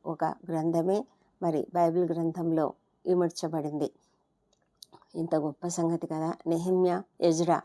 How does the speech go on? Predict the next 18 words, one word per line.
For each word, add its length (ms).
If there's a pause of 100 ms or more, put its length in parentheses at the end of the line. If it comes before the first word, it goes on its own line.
(440)
వీరిద్దరూ 480
కూడా 340 (120)
కలిసి 540 (100)
ఎంతగానో 600 (400)
మరి 340 (120)
ఈ 420 (120)
క-, 280 (100)
కట్టించడంలో, 920 (540)
మరి 300
ఇశ్రాయేలీయులను 720
నడిపించడంలో 880 (460)
చాలా 220
కీలక 420
పాత్ర 520 (100)
వహించినట్లుగా 720
మనం 280 (100)
చూస్తాం. 340 (520)
మరి 360